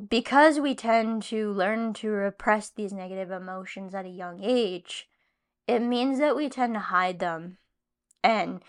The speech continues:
because we suppress and hide them, eventually they come bubbling to the surface like that of a volcano. I'm not gonna say that everyone explodes like a really ginormous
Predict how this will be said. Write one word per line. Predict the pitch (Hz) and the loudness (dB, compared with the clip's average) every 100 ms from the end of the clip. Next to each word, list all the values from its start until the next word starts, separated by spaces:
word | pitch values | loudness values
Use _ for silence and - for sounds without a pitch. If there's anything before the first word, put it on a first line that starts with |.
| - - | -16 -6
because | 247 - 359 233 | -4 2 2 2
we | 240 233 | -2 -2
suppress | 208 208 208 208 202 208 | -2 -4 0 2 2 0
and | 190 | -6
hide | 190 190 180 | -2 -2 -4
them, | 170 165 185 - | -6 -6 -2 0
eventually | 208 226 226 202 214 208 190 | 4 2 2 -4 -4 -2 -4
they | 185 | -6
come | - 185 | -8 -8
bubbling | 185 185 185 180 | -6 -6 -6 -12
to | 180 | -14
the | 175 | -14
surface | 180 180 180 - - - - | -8 -8 -8 -10 -12 -16 -4
like | 185 196 | -2 0
that | 180 180 | -2 -2
of | 175 | -4
a | |
volcano. | 170 170 - 220 208 | -6 -6 -6 -4 -2
I'm | 196 | 0
not | 233 285 | 6 6
gonna | 349 339 | 4 -4
say | 269 - 208 214 | -6 0 2 2
that | 202 | 0
everyone | - 180 208 208 208 208 214 - - - _ - | -2 -2 -2 -2 -2 -4 -6 -12 -20 -20 _ -8
explodes | 190 - - - 190 180 196 214 233 220 | -8 -8 -16 -10 -4 -2 0 0 0 -2
like | 208 180 180 - _ _ _ _ - | -4 -4 -8 -20 _ _ _ _ -2
a | 185 | -2
really | 190 185 185 185 170 170 165 165 | -2 -6 -4 -4 -6 -8 -12 -2
ginormous | 190 180 175 180 202 247 262 - | 0 0 -2 -4 -2 -2 -4 -8